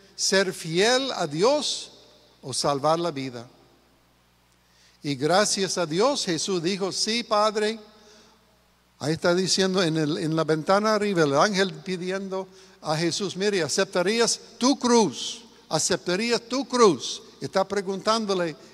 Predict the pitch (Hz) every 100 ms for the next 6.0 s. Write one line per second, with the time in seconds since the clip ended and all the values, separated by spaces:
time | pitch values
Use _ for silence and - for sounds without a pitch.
0 | - 175 190 220 151 135 113 - _ _
1 | _ _ _ _ _ _ _ _ - 117
2 | 151 143 190 - 165 - 165 147 117 -
3 | 196 170 107 - _ _ _ _ 147 135
4 | 180 165 160 156 - 147 143 131 120 110
5 | 160 170 147 131 131 147 139 127 101